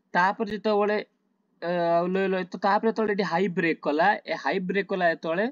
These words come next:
ଉଁ, ସେଲର ମାନେ ଧୀରେ ଧୀରେ ତାଙ୍କ ପୋଜିସନ କାଟିବାକୁ ଆରମ୍ଭ କଲେ, ବାୟର ମାନେ ଧୀରେ ଧୀରେ ତାଙ୍କ ପୋଜିସନ ଆଡ୍ କଲେ, ଆଡ୍ କଲା ପରେ ମାର୍କେଟ ଉପରକୁ ଗଲା।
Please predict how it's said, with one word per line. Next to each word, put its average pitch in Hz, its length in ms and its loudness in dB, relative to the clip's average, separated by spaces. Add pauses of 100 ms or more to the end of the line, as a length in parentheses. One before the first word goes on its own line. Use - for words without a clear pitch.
(400)
ଉଁ, 143 600 -4
ସେଲର 170 380 -2
ମାନେ 185 180 -2
ଧୀରେ 180 220 -2
ଧୀରେ 170 140 -6
ତାଙ୍କ 175 200 0
ପୋଜିସନ 170 320 -6
କାଟିବାକୁ 165 380 -4
ଆରମ୍ଭ 156 260 0
କଲେ, 160 220 -2 (500)
ବାୟର 160 300 2
ମାନେ 175 180 -2
ଧୀରେ 165 200 -4
ଧୀରେ 165 140 -8
ତାଙ୍କ 170 220 -2
ପୋଜିସନ 160 320 -6 (160)
ଆଡ୍ 151 220 0
କଲେ, 185 260 -6 (300)
ଆଡ୍ 147 200 -2
କଲା 156 180 -4
ପରେ 170 140 -4
ମାର୍କେଟ 151 300 -6
ଉପରକୁ 123 320 -6
ଗଲା। 117 180 -10